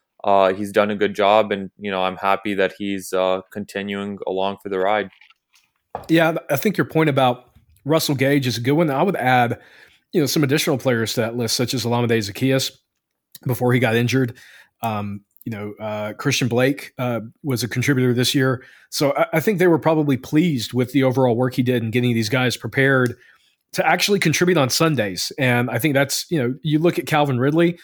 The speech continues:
Speaker 2: and his, uh, quick emergence in the league, uh, that happened, um, under, uh,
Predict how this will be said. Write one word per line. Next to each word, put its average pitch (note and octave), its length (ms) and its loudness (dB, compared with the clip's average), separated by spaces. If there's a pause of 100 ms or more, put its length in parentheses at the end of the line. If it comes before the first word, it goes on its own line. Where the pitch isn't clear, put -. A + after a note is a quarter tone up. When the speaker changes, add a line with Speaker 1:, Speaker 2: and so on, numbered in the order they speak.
(300)
Speaker 2:
and B2 280 0
his, C3+ 500 0
uh, A#2 260 -2
quick - 220 -2
emergence C3+ 560 0
in C#3 140 0
the B2+ 80 0
league, C#3+ 360 2 (340)
uh, C#3+ 200 0
that F3+ 160 2
happened, D#3+ 460 0 (220)
um, C3+ 380 0
under, C#3+ 540 2
uh, C#3+ 280 -4